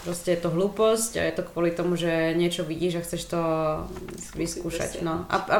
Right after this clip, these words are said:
Speaker 1: podľa mňa aj predtým, než to idem robiť, tak viem, že to je úplná blbosť, čo idem robiť, ale proste,
Speaker 2: Mhm.
Speaker 1: a, no.
Speaker 2: No, áno, niekedy teóriu ovládame veľmi dobre, ale v praxi je to náročnejšie.
Speaker 1: Hej, hej.
Speaker 2: To, to aj lektory máme, takže to,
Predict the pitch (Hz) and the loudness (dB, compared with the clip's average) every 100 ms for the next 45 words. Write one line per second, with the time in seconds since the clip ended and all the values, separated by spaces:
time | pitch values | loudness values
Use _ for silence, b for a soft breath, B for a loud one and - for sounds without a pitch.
0 | 208 220 220 220 196 180 175 180 180 175 | 4 4 6 6 4 4 2 4 4 4
1 | 170 - 170 165 165 165 160 160 147 156 | 4 2 2 4 2 2 0 -2 -2 -2
2 | 151 147 156 151 165 151 151 165 165 170 | -2 -2 -4 -2 -2 0 0 -2 -2 -2
3 | 170 170 170 175 175 156 156 - 156 - | 0 2 2 2 0 -2 -2 -4 -8 -4
4 | 160 156 - B B 190 190 160 156 151 | -2 -2 -6 B B -14 -10 -6 -2 -2
5 | 151 147 147 - 147 139 - - - - | -2 -4 -8 -10 -10 -10 -12 -14 -14 -18
6 | - - B B 170 B B B B - | -20 -18 B B -12 B B B B -12
7 | - 220 202 196 160 - 214 233 254 202 | -2 -2 2 2 2 2 0 0 2 2
8 | 208 220 233 233 196 185 196 196 190 185 | 2 2 2 4 4 6 4 4 0 0
9 | 190 170 170 185 - - - - 175 - | 0 0 0 0 0 -2 -4 -6 -8 -8
10 | - - 160 165 180 185 175 175 - 185 | -8 -6 -4 -2 2 2 2 0 0 2
11 | 180 180 180 190 185 170 165 - - 160 | 2 2 0 0 0 0 0 -2 -4 -4
12 | 160 156 156 160 - 160 165 165 | -2 -2 -4 -4 -6 -6 -6 -6